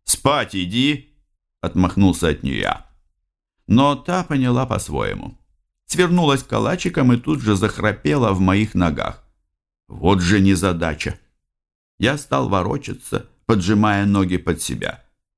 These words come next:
Хотелось их вытянуть, но там уже лежала орка, и мне было неудобно. В конце концов я плюнул и водрузил свои ноги на неё.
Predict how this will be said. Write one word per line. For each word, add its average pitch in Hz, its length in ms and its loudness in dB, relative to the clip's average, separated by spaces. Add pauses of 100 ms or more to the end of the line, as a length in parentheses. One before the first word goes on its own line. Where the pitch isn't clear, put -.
(160)
Хотелось 156 560 -2
их 151 160 -2
вытянуть, 85 560 -2 (160)
но 87 100 2
там 101 260 2
уже 104 180 2
лежала 107 600 0
орка, - 540 0 (640)
и 98 80 6
мне 165 220 4
было 160 260 4
неудобно. 98 760 0 (560)
В - 20 -20
конце 170 320 0
концов 127 460 0
я 98 140 2
плюнул 165 720 0
и 143 80 4
водрузил 127 500 2
свои 92 300 2
ноги 98 360 2
на 85 220 4
неё. 80 460 0